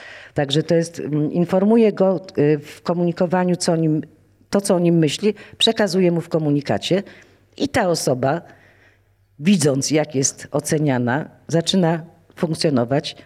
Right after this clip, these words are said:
w taki sposób. I dlatego to, co wysyłamy, wraca do nas podwójnie. Tą, tym właśnie bumerangiem, który wysłaliśmy, wróciło, bo wr-, bo od-, odezwaliśmy się miło,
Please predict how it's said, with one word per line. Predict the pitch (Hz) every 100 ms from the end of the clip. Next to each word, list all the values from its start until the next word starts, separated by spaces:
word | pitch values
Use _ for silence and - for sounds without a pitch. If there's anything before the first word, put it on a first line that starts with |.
| _ _
w |
taki | - 160
sposób. | 196 - 202 - 104 - - - - _ _ _
I | -
dlatego | 147 139 190 190 190 185 - _ _ _ _ _ _ _ - _ _ _ _ _ _ _
to, | 143
co | 135 131
wysyłamy, | 139 - 147 160 160 160 139 - -
wraca | 147 143 135
do | 135
nas | 127 -
podwójnie. | 120 117 101 82 69 _ _ _ _
Tą, | - 151 147 135
tym | 147 135
właśnie | 131 127 131
bumerangiem, | 127 143 147 139 139 127 120
który | 101 - 110 113 - - -
wysłaliśmy, | 139 - 147 131 123 135
wróciło, | 117 123 123 - 107 101 156 - - - - - _ _ _ _ _ -
bo | 127
wr-, | 135 135 117 120
bo | 123
od-, | -
odezwaliśmy | 90 131 131 131 127 127 - 127
się | - 123
miło, | 135 131 120